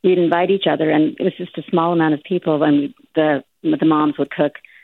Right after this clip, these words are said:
just the foods that, that were familiar to us. And one of the dishes was pakoras.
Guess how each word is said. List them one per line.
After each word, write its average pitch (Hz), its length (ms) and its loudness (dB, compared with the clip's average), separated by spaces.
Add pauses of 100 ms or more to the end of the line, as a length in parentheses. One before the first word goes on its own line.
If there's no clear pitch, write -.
(220)
just 202 180 -4
the 180 140 -4
foods 165 280 0
that, 151 280 -4
that 156 460 -2
were 147 100 -2
familiar 151 460 0 (120)
to 156 120 0
us. 143 160 -2 (420)
And 156 160 2
one 160 160 2
of 151 80 0
the 151 100 -4
dishes 151 360 -2
was 143 140 -2 (100)
pakoras. 147 520 -2